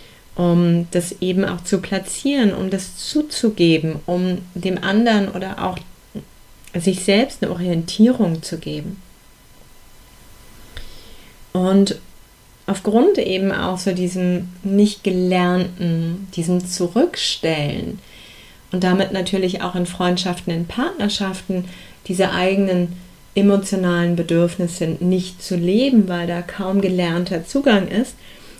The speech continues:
entsteht oft dieses, okay, dann bleibe ich halt allein, dann bleibe ich halt selbst in einer Beziehung unabhängig. Ich bevorzuge die Unabhängigkeit. Das heißt, du wirst auch beobachten,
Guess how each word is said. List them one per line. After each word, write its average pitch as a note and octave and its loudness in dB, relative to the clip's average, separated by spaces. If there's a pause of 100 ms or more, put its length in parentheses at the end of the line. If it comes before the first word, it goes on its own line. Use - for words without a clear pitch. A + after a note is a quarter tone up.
(100)
entsteht G3+ 4
oft G3 -6 (160)
dieses, F3+ -4 (1200)
okay, G#3+ -2
dann G3 2
bleibe F#3+ 4
ich - -2
halt F#3 -4
allein, F#3+ 2
dann E3 0
bleibe E3+ 0
ich G#3+ 0
halt E3+ -4 (640)
selbst E3 0
in F#3+ -2
einer F3 -2
Beziehung F3+ 4
unabhängig. E3 2 (480)
Ich E3 -2
bevorzuge G3+ 0
die E3+ -4
Unabhängigkeit. D3+ -6
Das E3 -6
heißt, F#3 -4
du F3 0
wirst F3 -2
auch E3 -6
beobachten, G#3 0